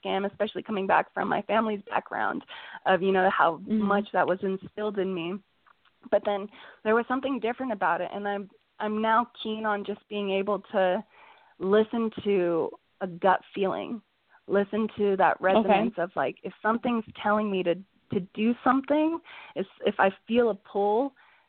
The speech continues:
Speaker 1: then I, I follow it, and I follow it until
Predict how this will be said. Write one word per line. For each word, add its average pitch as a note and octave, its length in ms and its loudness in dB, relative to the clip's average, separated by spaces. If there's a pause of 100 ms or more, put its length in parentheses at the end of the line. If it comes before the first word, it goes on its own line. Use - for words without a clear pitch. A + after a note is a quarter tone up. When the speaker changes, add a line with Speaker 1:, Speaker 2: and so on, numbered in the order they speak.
(140)
Speaker 1:
then G3+ 240 0
I, F3 100 -2 (120)
I G3 220 -2 (300)
follow G#3+ 360 4
it, F2 160 0 (200)
and G3 140 -4
I G3 80 0 (100)
follow G#3 280 6
it G3+ 160 2 (420)
until G#3 420 0